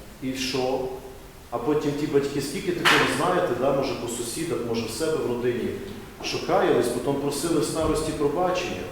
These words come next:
що не приймали спочатку. Кажуть, такий став зять. А, а як казали: "А, то, то тобі не потріб, то тобі не пара". А чого казали? Бо не дивилися на душу,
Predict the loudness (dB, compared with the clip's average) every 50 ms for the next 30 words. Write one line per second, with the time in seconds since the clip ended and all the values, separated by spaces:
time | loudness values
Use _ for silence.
0 | -10 -12 -12 -14 -14 -16 -16 -16 -16 -14 -10 -6 -4 -2 0 0 2 2 2 2
1 | 2 2 2 2 2 2 0 0 -2 -4 -4 -4 -4 -4 -4 -4 -2 0 0 0
2 | 0 -2 -2 2 2 2 4 4 2 2 4 4 2 2 2 0 2 2 2 2
3 | 2 2 0 -2 -4 -8 -8 -12 -12 -14 -14 -14 -16 -16 -16 -16 -18 -18 -16 -16
4 | -16 -16 -16 -16 -16 -12 -4 -2 0 2 4 4 4 2 2 0 -2 -6 -6 -8
5 | -10 -8 -4 0 2 4 6 6 6 4 2 2 2 2 2 4 4 6 6 8
6 | 6 6 6 4 2 0 0 0 0 0 0 0 0 0 0 2 2 2 2 2
7 | 2 2 2 2 0 0 0 0 0 0 0 0 -2 -2 0 0 0 0 0 2
8 | 2 4 4 4 2 2 2 0 -2 -2 -2 -2 -2 0 2 4 4 4 4 2
9 | 0 0 -2 -2 -2 -2 -2 -4 -6 -6 -8 -12 -14 -14 -16 -16 -16 -16 -16 -18
10 | -18 -18 -18 -18 -12 -6 -2 -2 0 0 0 2 2 4 4 6 6 6 4 4
11 | 2 2 2 2 0 0 -2 -2 -4 -4 -4 -4 -6